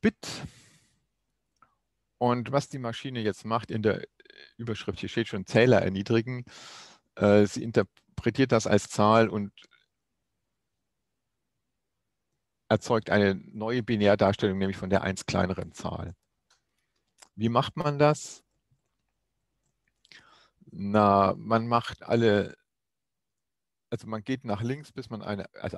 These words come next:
eine Möglichkeit, das zu machen, ja, ist jetzt nach links zu gehen, bis man eine eins gefunden hat. Dann hat man also eins und dahinter ein Umst-, und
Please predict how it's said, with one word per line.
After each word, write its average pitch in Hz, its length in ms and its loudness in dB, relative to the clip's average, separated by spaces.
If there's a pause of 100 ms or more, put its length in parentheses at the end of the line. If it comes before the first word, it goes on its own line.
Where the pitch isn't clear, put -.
eine 104 320 0
Möglichkeit, 90 640 -10
das - 220 -12
zu - 120 -20
machen, 87 320 -16
ja, 107 140 -2
ist - 240 -8
jetzt - 260 -14 (400)
nach 104 160 -4
links 147 360 -10
zu 135 140 -16
gehen, 117 420 -4
bis 127 180 -14
man 110 140 -12
eine 95 240 -6
eins 117 320 -4
gefunden 135 460 -12
hat. 135 160 -2
Dann 98 100 -6
hat 104 120 -2
man 95 120 -12
also 90 240 -12
eins 107 420 -2
und 98 160 -16
dahinter 101 380 -8
ein 92 160 -14
Umst-, - 440 -20
und 95 200 -20